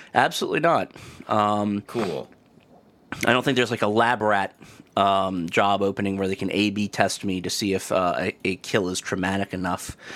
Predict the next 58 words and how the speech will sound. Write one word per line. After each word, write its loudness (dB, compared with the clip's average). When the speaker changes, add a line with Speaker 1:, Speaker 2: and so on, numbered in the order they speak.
Speaker 1:
in, 2
uh, 0
The -4
Last 0
of -6
Us -2
Speaker 2:
You'd -8
be -2
Speaker 1:
three 2
Speaker 2:
really 4
Speaker 1:
or 0
Speaker 2:
good 4
at 2
Speaker 1:
whatever. 2
Speaker 2:
that, 0
though. -2
Speaker 1:
Yeah, 4
Speaker 2:
You'd 2
be 0
Speaker 1:
I 2
Speaker 2:
like, -4
you'd -4
be 2
like 2
a, 2
a, 2
like 0
a, 2
an -4
edge, 0
an -2
edge -2
problem. -2
Speaker 1:
Yeah. 4
Speaker 2:
Um, -2
where -4
they'd -2
be -6
like, -4
"This -8
guy 2
isn't -2
reacting 0
to 0
anything. -4
Like, -14
he -8
Speaker 1:
He's 2
the 0
Speaker 2:
just -4
keeps 4
Speaker 1:
Joker. 2
Speaker 2:
saying" 2
Speaker 1:
He, 0
he 0
finds 0
it -4
funny. 0